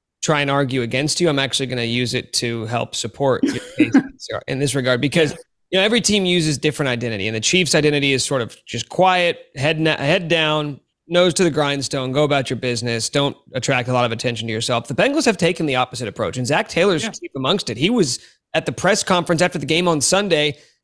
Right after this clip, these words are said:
Speaker 1: talking about how he's, you know, sarcastically, "I'm so sorry that our players keep ruining everyone's plans. I know that's just so tough for everybody who made travel plans." And, like, he is sort of in on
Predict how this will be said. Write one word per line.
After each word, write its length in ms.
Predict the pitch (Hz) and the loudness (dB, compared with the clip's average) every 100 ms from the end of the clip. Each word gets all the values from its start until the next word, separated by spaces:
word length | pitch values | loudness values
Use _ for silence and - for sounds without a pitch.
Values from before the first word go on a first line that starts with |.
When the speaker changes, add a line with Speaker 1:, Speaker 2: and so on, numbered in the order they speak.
| - | 0
Speaker 1:
talking 240 | 185 175 | 0 2
about 160 | 175 165 | 2 2
how 180 | 160 165 | 2 2
he's, 140 | 160 | 2
you 60 | 196 | 2
know, 260 | 175 143 | 2 0
sarcastically, 800 | 139 170 151 147 151 135 139 131 | -2 -4 -2 0 0 -2 -6 -4
"I'm 200 | 135 170 | 0 0
so 540 | 151 - 202 208 196 180 | 2 4 6 6 6 2
sorry 460 | 147 180 185 175 151 | 0 2 4 4 2
that 100 | 147 | 2
our 160 | 151 | 0
players 360 | - 165 165 147 | 2 0 2 0
keep 220 | - 151 | -4 -6
ruining 300 | 147 147 131 | -2 -2 0
everyone's 340 | 127 127 120 113 | -2 -2 -4 -6
plans. 480 | - 139 139 120 | -4 0 0 0
I 80 | 127 | 0
know 160 | 143 151 | 2 2
that's 180 | 143 - | 0 -2
just 260 | 143 127 | -2 0
so 180 | - 151 | 2 2
tough 520 | 151 - 143 147 135 - - _ | 0 0 2 2 0 -8 -20 _
for 80 | - | -2
everybody 300 | 160 175 170 | 0 2 2
who 80 | 151 | 2
made 200 | 151 143 | 0 -2
travel 380 | - 127 139 151 | -2 0 0 0
plans." 380 | 131 131 123 | -2 -2 -2
And, 120 | 127 139 - _ | -2 -6 -10 _
like, 160 | - 165 | -4 -4
he 440 | - 208 240 247 185 190 | -2 2 4 4 4 4
is 180 | 175 | 4
sort 300 | - - 175 | 2 2 4
of 160 | 160 139 - | 4 0 0
in 200 | 190 170 | 0 2
on 460 | 156 147 147 139 | 2 0 -2 -6